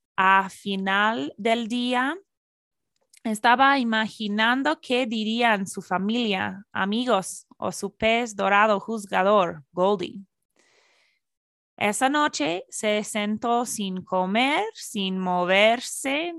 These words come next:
escuchando música clásica dramática, como si fuera el fin del mundo. Al acostarse, contó ovejas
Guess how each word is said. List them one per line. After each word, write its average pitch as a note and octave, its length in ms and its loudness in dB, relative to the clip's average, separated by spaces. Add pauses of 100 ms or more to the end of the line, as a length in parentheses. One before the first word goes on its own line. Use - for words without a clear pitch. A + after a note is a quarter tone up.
(100)
escuchando A3+ 760 0
música B3+ 640 -4
clásica A3 720 -2
dramática, G3 1120 2 (540)
como G#3+ 280 0
si G#3 200 -2
fuera A#3+ 500 4
el F#3 160 0
fin A3 420 -4
del A#3 160 2
mundo. F#3+ 600 -4 (1000)
Al G#3+ 300 4
acostarse, A3+ 1300 0
contó A#3+ 800 -2
ovejas B3 800 -2